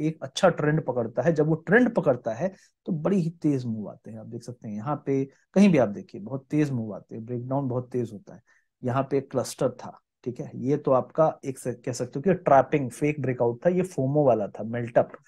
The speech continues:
फिर उसके बाद इस एरिया में क्लस्टर था, जैसे ये ब्रीच हुआ फिर आप देखिए रुका नहीं। तो क्लस्टर ब्रेक होते हैं तो मेरा कहना है ये है कि डबल टॉप, डबल बॉटम। तो ये जैसे डबल टॉप का एग्जांपल है, ये डबल बॉटम का एग्जांपल है। कई बार ट्रिपल टॉप, ट्रिपल बॉटम बनते हैं,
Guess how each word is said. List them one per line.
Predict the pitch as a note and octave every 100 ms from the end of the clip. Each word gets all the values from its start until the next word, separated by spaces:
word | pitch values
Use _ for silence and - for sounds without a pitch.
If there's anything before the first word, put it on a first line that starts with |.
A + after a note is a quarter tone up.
| _ _ _
फिर | C#3+
उसके | B2+ -
बाद | F3 E3+ -
इस | A#3 G3+
एरिया | D3+ C#3+
में | C3+
क्लस्टर | B2 A#2 - -
था, | F#3
जैसे | C3+ C#3+ F#3
ये | B2+
ब्रीच | A#2 A2 -
हुआ |
फिर | D#3 C3+
आप | A#2
देखिए | A2+ - A#2
रुका | G#2 D#2+
नहीं। | D#2 - _ _ _ _ -
तो |
क्लस्टर | F#3 F3+ E3+ - A3+
ब्रेक | F#3+ D#3+ E3+
होते | C#3+ -
हैं | C3 G#3
तो | G3+
मेरा | C#3+ D#3+
कहना | D3+ C3+ B2
है | A#2+ A#2
ये |
है | C3+
कि | E3
डबल | B2+ B2 C3
टॉप, | B2 A2 F#2 G2+
डबल | D3+ C#3+
बॉटम। | B2+ G#2+ - F2 - _ _
तो | C3+
ये | C3 C#3
जैसे | C3+ D3+ C3+
डबल | A#2+ C3 C#3 C3+
टॉप | C#3 A#2+ -
का | B2+
एग्जांपल | A#2 A2+ G#2+ A2+
है, | G2+ G#2+
ये | B2
डबल | B2 A#2+ B2
बॉटम | G#2+ G#2+ B2+ A#2+
का | B2
एग्जांपल | A2+ A2 G#2 G#2 A#2+
है। | A#2+
कई | G3+
बार | G#3
ट्रिपल | F#3 E3+ F#3
टॉप, | E3+ C#3+ C#3
ट्रिपल | C#3+ C#3
बॉटम | B2+ B2 B2
बनते | A2 G#2
हैं, | G#2